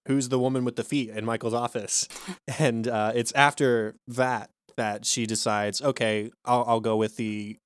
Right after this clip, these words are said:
the yoga instructor. Give him, go ahead and give him my number." And so, yeah, there, there's all of that. Holly, Jan, Michael. It's not a love triangle at all, but Michael is just not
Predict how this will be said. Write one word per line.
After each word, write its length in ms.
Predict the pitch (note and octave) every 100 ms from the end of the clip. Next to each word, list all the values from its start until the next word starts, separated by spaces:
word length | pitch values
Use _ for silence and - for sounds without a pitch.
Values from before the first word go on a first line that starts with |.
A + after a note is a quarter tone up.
| -
the 160 | A#2
yoga 280 | A2 A2 G#2
instructor. 380 | F#2+ - G2+ A2
Give 140 | B2+
him, 140 | D3 - _ -
go 80 | E3
ahead 140 | D3+
and 100 | C#3+
give 160 | C3 A#2+
him 80 | A#2
my 140 | A2
number." 420 | G#2 G2 G2+ G2+ - _ _ - - _
And 600 | C3 A#2 A#2 A#2 A#2 A2+
so, 840 | B2 - C3 B2+ B2+ B2 A#2+ B2 - _ _ _ _ _ _ _ _ _
yeah, 460 | D#3 F#3 G#3 F#3+ F3+ _ _ _ C3+
there, 280 | D#3+ E3 D#3+
there's 380 | D#3 D#3+ C3+ - _ _
all 200 | - F#3+
of 100 | E3+
that. 280 | C#3+ C#3 - -
Holly, 640 | - B2+ C3 B2+ A#2+ A#2+
Jan, 680 | A#2 B2 A#2+ A#2+ A#2 A2+ A2
Michael. 500 | A2 A2 B2 A2+ A#2
It's 180 | B2+ A#2+
not 120 | E3
a 80 | A#2+
love 200 | A#2 A2
triangle 500 | - A2+ A2 G#2+ G#2
at 60 | A2
all, 360 | A2 G#2+ G2 -
but 220 | A2 A2+ _ -
Michael 440 | A#2 C3+ D3+ C3
is 120 | A2+
just 220 | A#2+ -
not 300 | A#2 G#2+ G#2+